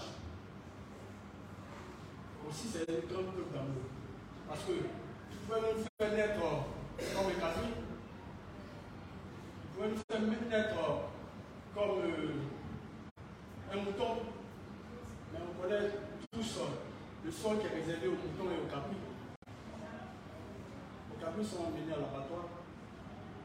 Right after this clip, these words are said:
les moutons également. Et Dieu nous confère le pouvoir de naître humain. Et ensuite, il nous donne la possibilité de dominer sur toutes choses.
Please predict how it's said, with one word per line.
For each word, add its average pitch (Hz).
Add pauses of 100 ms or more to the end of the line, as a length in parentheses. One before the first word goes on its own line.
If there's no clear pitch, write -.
(200)
les 143
moutons 165
également. 156 (420)
Et 139
Dieu 254 (680)
nous 349 (120)
confère 208
le -
pouvoir 190 (1900)
de 156 (120)
naître 214 (1120)
humain. 185 (1300)
Et 170
ensuite, 165 (520)
il 160
nous 190
donne 214 (540)
la 147
possibilité -
de 165
dominer 208
sur - (220)
toutes 247
choses. 139